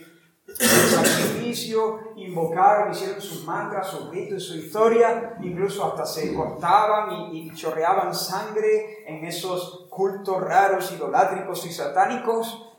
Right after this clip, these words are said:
Pero el cielo enmudecía. ¿Por qué? Porque Baal no existe. Sí, son demonios que hay detrás de todos esos cultos. Pero el Señor los tenía allí. A ver si os mueve. Pero entonces luego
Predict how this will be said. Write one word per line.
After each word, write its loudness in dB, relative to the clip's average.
Pero 0
el -8
cielo -6
enmudecía. -4
¿Por -8
qué? -4
Porque -10
Baal -4
no -6
existe. -10
Sí, -6
son -6
demonios -2
que -4
hay -4
detrás 0
de -4
todos -6
esos -10
cultos. -6
Pero -6
el -6
Señor -6
los -4
tenía -8
allí. -14
A -18
ver -10
si -10
os -8
mueve. -10
Pero -10
entonces -10
luego -6